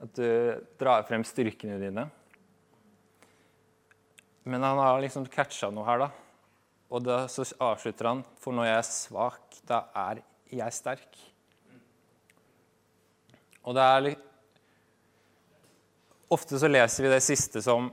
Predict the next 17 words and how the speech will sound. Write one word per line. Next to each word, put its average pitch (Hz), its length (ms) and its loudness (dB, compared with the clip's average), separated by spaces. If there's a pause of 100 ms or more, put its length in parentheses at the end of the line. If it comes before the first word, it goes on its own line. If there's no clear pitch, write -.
(140)
«Når 127 140 0
jeg 120 140 8
er - 180 0
svak, 117 320 2
så - 160 -6
er 117 160 -4
Gud 110 240 -6
sterk.» - 540 -10 (1300)
Men 127 260 -2 (440)
det 127 100 6
er, 127 300 4 (1500)
det 135 100 0
er 123 60 -2
ikke 143 160 -4
sånn 131 120 -2
at 120 160 -6
vi 113 100 0